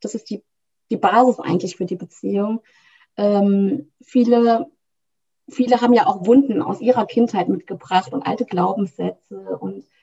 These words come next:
viele erwarten auch, dass der Partner das versteht und auch ohne Worte zu wechseln. Und, ähm, ja, die Kommunikation ist auf jeden Fall das Wichtigste, dass man auch immer von sich spricht,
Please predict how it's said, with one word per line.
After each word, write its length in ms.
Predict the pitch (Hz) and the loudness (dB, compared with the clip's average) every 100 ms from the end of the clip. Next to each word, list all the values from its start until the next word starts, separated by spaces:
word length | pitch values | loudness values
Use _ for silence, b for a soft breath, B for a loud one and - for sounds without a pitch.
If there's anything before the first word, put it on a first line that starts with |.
| _ - | _ 0
viele 200 | 277 254 | 2 4
erwarten 380 | 214 185 - 220 | 2 0 0 -4
auch, 160 | 202 | -4
dass 120 | 226 | -4
der 80 | - | -4
Partner 340 | - 185 - 202 | -2 -2 -2 -8
das 160 | - | -8
versteht 600 | 214 - - 202 202 202 | -10 -12 -8 -2 -2 -2
und 240 | - 185 - _ _ | -4 -6 -8 _ _
auch 180 | - - | -4 4
ohne 340 | 226 269 202 - 170 | 6 8 6 0 2
Worte 380 | 180 - 185 | 2 2 -4
zu 200 | 175 180 | -2 -2
wechseln. 680 | 170 - - - - - 180 - | -2 -4 -10 -12 -8 -4 -4 -4
Und, 520 | 185 185 185 185 - | -4 -2 -2 -4 -6
ähm, 560 | 180 185 185 185 185 190 _ _ _ _ _ _ _ b b b b b | -4 0 0 0 -2 -4 _ _ _ _ _ _ _ b b b b b
ja, 100 | 226 | -2
die 80 | 220 | -2
Kommunikation 720 | - 233 226 - 226 - 220 | 2 2 2 -2 -6 -2 -2
ist 100 | 208 | -2
auf 100 | 196 | -4
jeden 160 | 214 208 | -2 -2
Fall 120 | 208 | -4
das 220 | 190 - | -6 -6
Wichtigste, 640 | 233 - 311 311 - 320 339 339 _ _ _ _ _ _ _ _ | -6 0 0 0 0 0 0 -4 _ _ _ _ _ _ _ _
dass 280 | - 208 - | -4 -4 -2
man 460 | 214 208 202 202 - | -2 0 2 0 -2
auch 320 | - 202 - | -2 -2 2
immer 200 | 240 233 | 2 2
von 200 | - 208 | 0 -2
sich 220 | 196 220 | -2 -8
spricht, 560 | - - 269 302 - | -12 -4 -2 -2 -6